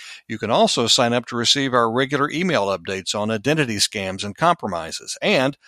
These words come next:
look for our analysis of data breaches in the first half of twenty twenty-one. That will be released on July seventh. If you think you have been the victim of an identity crime or a data breach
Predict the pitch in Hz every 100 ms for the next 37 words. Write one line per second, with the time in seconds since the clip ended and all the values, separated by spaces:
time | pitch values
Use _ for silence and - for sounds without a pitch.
0 | - - - 156 208 - 185 147 143 139
1 | 143 123 131 170 175 - 143 - 107 101
2 | 160 165 131 143 - 127 123 110 107 -
3 | 196 202 - 160 160 135 113 - 165 143
4 | 139 156 131 117 175 147 120 120 _ _
5 | _ - 170 160 117 113 110 107 113 -
6 | - 117 113 110 98 95 95 - 85 -
7 | - _ _ _ _ - - - - -
8 | 170 170 170 160 156 247 220 170 170 170
9 | 143 214 - 247 139 110 101 113 104 98
10 | - 107 110 147 156 123 110 104 101 98
11 | 90 98 143 185